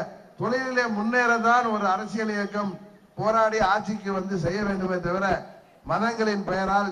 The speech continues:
ஜாதியின் பெயரால் நம்மிடம் பிரிவினை உருவாக்குவர்கள் யாராக இருந்தாலும் தயவு செய்து வாக்களிக்காதீர்கள். காரணம், அவர்கள் வந்த பிறகு ஆட்சி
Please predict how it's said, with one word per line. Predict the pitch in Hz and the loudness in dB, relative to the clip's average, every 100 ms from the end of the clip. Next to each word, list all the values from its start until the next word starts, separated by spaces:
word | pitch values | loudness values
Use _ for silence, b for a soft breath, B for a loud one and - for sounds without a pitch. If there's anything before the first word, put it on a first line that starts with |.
| 156 | 0
ஜாதியின் | 165 214 214 196 180 | 2 4 2 -2 -2
பெயரால் | 185 190 190 180 - - 160 | 0 0 -2 -6 -16 -12 -4
நம்மிடம் | 180 190 180 185 175 - | -2 0 -2 -2 -2 0
பிரிவினை | 208 240 240 233 202 | 0 0 0 2 2
உருவாக்குவர்கள் | 208 214 202 190 190 180 180 165 135 - - - - | 2 4 4 2 -2 0 -2 -4 -8 -18 -20 -20 -20
யாராக | 127 160 214 240 240 220 220 | -6 4 6 8 8 6 2
இருந்தாலும் | 220 214 214 220 208 | 0 2 4 4 2
தயவு | 185 214 202 170 | 0 0 0 -2
செய்து | 208 190 | 0 2
வாக்களிக்காதீர்கள். | 180 202 202 190 175 175 165 170 151 151 147 - - - - - 185 | 0 0 -2 -4 -2 -2 0 0 0 -2 -6 -14 -18 -20 -20 -6 2
காரணம், | 233 247 254 247 226 - - - _ _ _ _ _ - | 6 6 6 4 2 -14 -20 -20 _ _ _ _ _ -4
அவர்கள் | 151 185 190 180 175 | 0 0 -2 -4 -2
வந்த | 185 220 208 | -2 0 0
பிறகு | 196 190 185 214 202 - - - _ 139 185 | -2 -4 -4 -4 -6 -14 -20 -20 _ 0 2
ஆட்சி | 220 - | 2 2